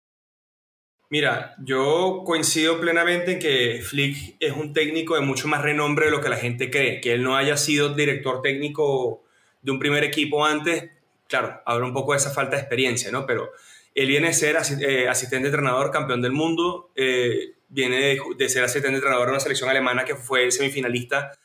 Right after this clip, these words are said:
a lo largo de lo que, de lo que ha sido el siglo hasta el dos mil dieciocho, que pues caen en, en fase de grupos, pero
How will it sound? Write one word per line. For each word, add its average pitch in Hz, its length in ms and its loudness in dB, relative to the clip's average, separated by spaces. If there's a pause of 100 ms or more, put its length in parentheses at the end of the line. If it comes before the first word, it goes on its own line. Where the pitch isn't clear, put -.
(640)
a 127 100 2
lo 120 60 2
largo 143 240 4
de 165 40 6
lo 147 120 4
que, 135 80 0
de 135 240 0
lo 123 100 0
que 123 60 -4
ha 120 40 0
sido 139 160 2
el 147 80 2
siglo 147 300 2
hasta 143 140 -2
el 139 80 0
dos 123 100 0
mil 127 500 2
dieciocho, 127 520 2
que 127 100 -2
pues 120 160 -8
caen 123 300 0
en, 143 160 -2
en 127 200 -2
fase 127 260 0
de 135 60 2
grupos, 143 320 0
pero 120 400 0